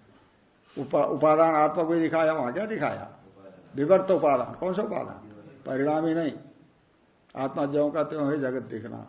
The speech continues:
प्राणादि भाषणा, जैसे रज्जु ज्यों का त्यों है, सर्प भाषणा,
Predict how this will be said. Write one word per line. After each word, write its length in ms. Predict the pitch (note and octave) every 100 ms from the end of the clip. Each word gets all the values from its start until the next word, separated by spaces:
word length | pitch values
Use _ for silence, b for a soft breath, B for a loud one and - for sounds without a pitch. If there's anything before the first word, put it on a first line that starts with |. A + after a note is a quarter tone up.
| - _ _ -
प्राणादि 420 | C3 C3 C3+ B2+
भाषणा, 500 | A2 A2+ - - A2 - _ _ _ _ _ _ _ -
जैसे 200 | A2+ A#2
रज्जु 340 | B2+ B2+ B2+
ज्यों 240 | A#2+ B2+ B2
का 80 |
त्यों 260 | A#2 B2+ A#2
है, 160 | C#3 C#3
सर्प 400 | - - C#3+ C#3
भाषणा, 460 | A2 A2 A2 -